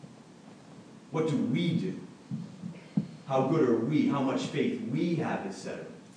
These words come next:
We moralize this story until it makes us feel good about our abilities. For a moment, puts the focus on us and what we can do.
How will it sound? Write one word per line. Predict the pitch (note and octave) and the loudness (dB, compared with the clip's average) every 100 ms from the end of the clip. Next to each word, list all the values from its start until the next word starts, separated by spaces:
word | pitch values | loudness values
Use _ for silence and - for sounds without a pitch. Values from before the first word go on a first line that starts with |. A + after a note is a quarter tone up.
| - - - - - - - - - - - - - - - - - - | -20 -20 -20 -20 -20 -20 -20 -20 -20 -20 -20 -20 -20 -20 -20 -20 -14 0
We | A#2 | 2
moralize | A#2 C#3 F3 F3 - A#2 G#2+ G2 G2 | 6 6 6 4 2 0 -2 -4 -6
this | G#2+ - | -8 -10
story | - B2 A#2+ - G2 F#2+ F#2+ - - - - - - - - - - - | -8 -2 0 2 0 -2 -6 -12 -20 -20 -20 -20 -20 -20 -20 -20 -20 -6
until | A#2 C#3 B2 | -4 0 0
it | A#2+ | 2
makes | B2 B2+ | 2 2
us | B2 | -4
feel | - B2 | -4 -2
good | G#2 A#2 A2+ | -2 0 0
about | G#2 G2+ | 0 0
our | G#2 F2+ F2+ | 0 -2 -4
abilities. | A2 A2+ F#2+ - - - - - - - - - - - - - - - | -2 0 -2 -6 -12 -16 -20 -20 -20 -20 -20 -20 -20 -20 -20 -20 -20 -14
For | - A2+ | -4 0
a | |
moment, | A#2 B2 - - | 4 4 4 0
puts | - - | -4 -8
the | |
focus | - A#2 G#2+ - | -4 -2 -2 -4
on | G2+ G2 G#2 | -4 -4 -2
us | C#3+ C#3 A2+ | 0 0 -4
and | G#2 | -4
what | F#2+ - | -4 -2
we | B2+ F3+ G3 | 2 4 4
can | A#3 | 2
do. | - G2 | 0 -2